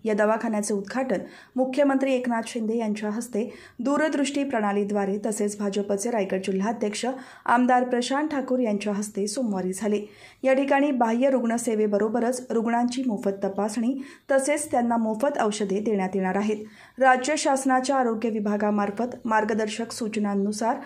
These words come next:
पनवेल महापालिका कार्यक्षेत्रात खारघरमधील सेक्टर बारा येथील आरोग्य वर्धिनी केंद्रात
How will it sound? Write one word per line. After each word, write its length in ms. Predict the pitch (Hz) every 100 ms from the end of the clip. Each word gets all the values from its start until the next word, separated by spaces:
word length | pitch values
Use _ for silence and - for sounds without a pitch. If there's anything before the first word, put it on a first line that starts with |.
| - - -
पनवेल 380 | 269 262 294 339
महापालिका 600 | 277 262 262 240 247 254
कार्यक्षेत्रात 720 | 254 220 196 196 220 240 190 190 - - -
खारघरमधील 680 | 285 254 269 302 294 269 285
सेक्टर 400 | 285 247 240 220
बारा 300 | 208 202 254
येथील 340 | 254 240 240 -
आरोग्य 380 | 226 226 214 226
वर्धिनी 480 | 208 196 240 254
केंद्रात 380 | 247 240 214 180